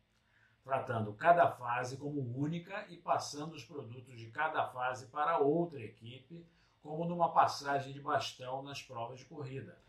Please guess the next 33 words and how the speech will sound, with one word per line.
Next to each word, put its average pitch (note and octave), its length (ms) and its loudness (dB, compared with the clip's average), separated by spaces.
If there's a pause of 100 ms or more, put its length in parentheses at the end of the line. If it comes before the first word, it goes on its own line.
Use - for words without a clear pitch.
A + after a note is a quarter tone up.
(800)
Desta G3 320 4
forma, A2 760 6
cada F#3 260 6
macaco C3+ 640 4
e G#2+ 40 -10
cada D3+ 280 0
conceito A#2 720 -12
ficarão C3+ 520 0
no C3+ 80 -8
seu D3+ 220 -6
galho, A2 380 -2 (840)
evitando D3 720 -2
o C3+ 80 -2
embaralhamento C3+ 1040 2
dos C3+ 200 -16
conceitos C3+ 720 -14
e D3 60 -10
o C#3+ 100 -6
mau D3+ 340 4
uso C#3 240 -4
das B2+ 180 -8
ferramentas A#2 680 -10
disponíveis A2 720 -16
para B2+ 200 -6
alcançar A2+ 520 -8
os A2 140 -12
objetivos A2+ 520 -18
da B2 160 -16
empresa C#3+ 600 -6 (240)
e G3+ 80 -18
o F3 40 -14
futuro C#3+ 460 -12
desejado. C3 680 -12